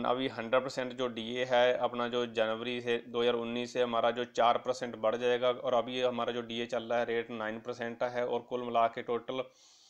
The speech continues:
आपको तेरह परसेंट तक डीए आपका हो जाएगा जनवरी से और आपकी सैलरी में काफ़ी बढ़ोतरी हो जाएगी। दोस्तों, अगर जानकारी अच्छी हो, लगी हो दोस्तों, वीडियो को लाइक कर दें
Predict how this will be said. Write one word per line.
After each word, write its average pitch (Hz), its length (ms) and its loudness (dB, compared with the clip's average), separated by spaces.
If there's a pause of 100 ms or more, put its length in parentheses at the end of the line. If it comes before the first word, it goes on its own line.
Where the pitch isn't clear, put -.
(320)
आपको 123 300 0 (120)
तेरह 127 260 4
परसेंट 127 400 -2
तक 120 160 -4
डीए 120 300 -2
आपका 120 240 0
हो 113 200 0
जाएगा 120 280 2
जनवरी 120 300 -2
से 127 80 -4
और 123 120 4
आपकी 117 300 2
सैलरी 117 320 -2
में 123 200 -4
काफ़ी 110 300 2
बढ़ोतरी 110 380 -4
हो 107 140 -6
जाएगी। 104 260 -6
दोस्तों, 107 400 -6 (380)
अगर 127 180 0
जानकारी 120 380 2
अच्छी 117 220 -2
हो, 120 180 -2
लगी 120 240 -2
हो 123 140 -2
दोस्तों, 120 300 -4
वीडियो 120 260 -4
को 123 80 0
लाइक 110 280 0
कर 120 160 0
दें 123 260 -4